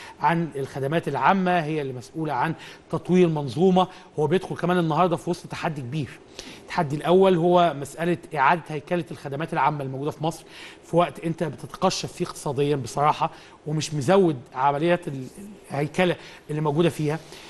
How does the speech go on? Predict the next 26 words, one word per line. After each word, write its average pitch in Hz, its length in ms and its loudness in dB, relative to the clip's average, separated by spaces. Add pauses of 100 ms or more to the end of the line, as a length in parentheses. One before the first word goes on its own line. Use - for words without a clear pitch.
(320)
قانون 185 300 6
محليات 165 460 2
جديد 143 440 -4 (880)
أنت 139 180 -2
بتعمله 165 440 2
النهاردة 160 400 4
من 151 160 -4 (100)
أول 160 320 2 (400)
وجديد 139 520 -2 (360)
عشان 143 260 -4
تبني 170 240 4
منظومة 156 360 -2
المحليات، 147 640 -2 (600)
إعادة 170 280 6
تطوير 190 580 2
للدور 160 480 4
اللي 143 260 -4
بي-، 135 580 -6 (200)
بي-، 143 200 -4 (180)
هيبقى 151 340 -2
فيه 180 300 2
المحافظ 170 720 2 (400)
ورئيس 156 260 -8
الحي 180 520 0
ورئيس 147 380 -8
المدينة 175 720 0